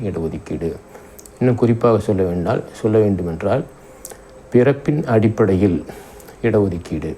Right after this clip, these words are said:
ஒரு, ஒரு மத்த-, ஒரு குழந்தை பிறக்கிறது என்றால், அவர்களுடைய தந்தை யார், தாய் யார், எந்த ஜாதியைச் சேர்ந்தவர்கள் என்பது தான் அந்த குழந்தையினுடைய ஜாதியை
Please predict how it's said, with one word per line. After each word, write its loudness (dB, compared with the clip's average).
ஒரு, 6
ஒரு 4
மத்த-, 4
ஒரு 4
குழந்தை 4
பிறக்கிறது 2
என்றால், 0
அவர்களுடைய 2
தந்தை 4
யார், 2
தாய் 4
யார், -2
எந்த 4
ஜாதியைச் 2
சேர்ந்தவர்கள் -2
என்பது 2
தான் 0
அந்த -2
குழந்தையினுடைய 0
ஜாதியை 0